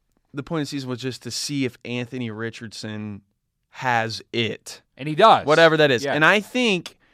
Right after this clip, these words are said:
Speaker 1: even though that development may not have happened,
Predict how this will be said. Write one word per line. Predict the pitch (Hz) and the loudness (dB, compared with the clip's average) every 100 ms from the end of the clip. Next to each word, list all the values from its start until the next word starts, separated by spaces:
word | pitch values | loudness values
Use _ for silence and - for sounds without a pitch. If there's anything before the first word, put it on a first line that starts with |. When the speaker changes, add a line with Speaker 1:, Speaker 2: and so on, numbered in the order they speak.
| _ _ _ | _ _ _
Speaker 1:
even | 180 202 226 | -6 -2 0
though | 220 | 2
that | 196 151 | 2 2
development | 135 127 127 156 170 185 - | 0 2 4 4 0 -4 -4
may | 156 170 | -4 -2
not | 165 175 | 0 0
have | 165 | -2
happened, | 156 151 185 190 202 | -2 -2 -2 -4 -6